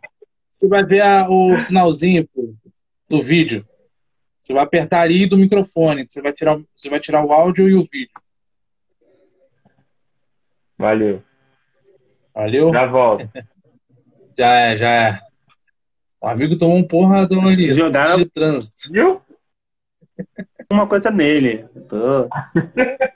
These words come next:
Speaker 3: Qualquer coisa liga pra polícia, tá, Kim?
Speaker 2: Vou fazer
Speaker 1: É,
Speaker 2: o
Speaker 1: pô.
Speaker 2: sinal com a mão aqui.
Speaker 1: É, faz o sinal,
Speaker 3: É.
Speaker 1: pô. <laughs> Ô, Sérgio.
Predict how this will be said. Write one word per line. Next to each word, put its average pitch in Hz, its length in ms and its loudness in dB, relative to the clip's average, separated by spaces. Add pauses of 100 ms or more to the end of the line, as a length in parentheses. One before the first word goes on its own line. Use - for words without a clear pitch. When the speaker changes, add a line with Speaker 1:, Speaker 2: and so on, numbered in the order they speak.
(240)
Speaker 3:
Qualquer 135 320 -2
coisa 156 240 0
liga 185 240 2
pra 202 160 -2
polícia, 208 440 0
tá, 185 240 -2
Kim? 131 320 -2 (1040)
Speaker 2:
Vou 147 280 -2
fazer 156 200 6
Speaker 1:
É, 175 100 6
Speaker 2:
o 180 100 0
Speaker 1:
pô. 185 80 0
Speaker 2:
sinal 165 320 2
com - 100 2
a 170 60 4
mão 170 280 4 (120)
aqui. 156 260 -10
Speaker 1:
É, 220 160 2
faz 220 200 0
o 240 40 -2
sinal, 143 500 2
Speaker 3:
É. 131 60 -4
Speaker 1:
pô. 160 140 0 (2250)
<laughs> - 0 -
Ô, 127 880 -4
Sérgio. 113 600 -4